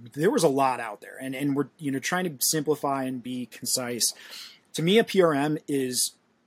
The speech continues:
is, if you think about it in the right way, is the only piece of technology within reason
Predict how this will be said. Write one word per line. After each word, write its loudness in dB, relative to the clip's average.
is, -4
if -12
you -14
think 0
about 6
it 6
in 2
the 0
right 2
way, -2
is -6
the -14
only 2
piece -2
of -2
technology -4
within 4
reason 0